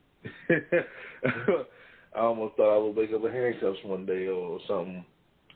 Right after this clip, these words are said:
But, yeah, I've never witnessed anyone else go through this but myself. I can notice it. That's why people, you know, think,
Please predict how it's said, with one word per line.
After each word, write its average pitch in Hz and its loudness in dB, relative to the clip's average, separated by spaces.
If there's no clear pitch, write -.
But, 92 -2
yeah, 101 6
I've 107 0
never 104 0
witnessed 101 0
anyone 104 -2
else 117 0
go 120 2
through 127 2
this 131 -4
but - -2
myself. 73 -2
I 101 -2
can 95 0
notice 107 4
it. - -12
That's 110 0
why 113 4
people, 104 -4
you 120 -6
know, 95 -4
think, 98 -6